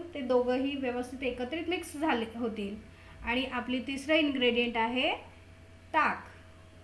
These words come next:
एक ग्लास ताक आहे, एक ग्लास ताकसाठी दोन ग्लास पाणी आणि दोन चमचे नाचणीचं पीठ,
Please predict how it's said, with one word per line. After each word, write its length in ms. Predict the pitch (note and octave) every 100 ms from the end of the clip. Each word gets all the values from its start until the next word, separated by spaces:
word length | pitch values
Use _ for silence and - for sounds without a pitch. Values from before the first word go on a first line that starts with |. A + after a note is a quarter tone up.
| - - - - - -
एक 180 | B3 A#3+
ग्लास 340 | C#4 D4 -
ताक 220 | D4 C#4+
आहे, 320 | C#4+ C#4+ E4
एक 60 | D#4+
ग्लास 380 | A3 B3+ C4 -
ताकसाठी 440 | C4+ C4+ C#4+ C4+
दोन 260 | B3+ B3 B3
ग्लास 260 | B3+ C4
पाणी 400 | - B3+ B3 C#4 D#4 A#3
आणि 300 | A#3+ C#4+ G#4 - - -
दोन 220 | A#3 B3+
चमचे 340 | B3 B3+ B3+ C#4
नाचणीचं 460 | C4 B3+ C4+ C4+
पीठ, 220 | C4 A#3+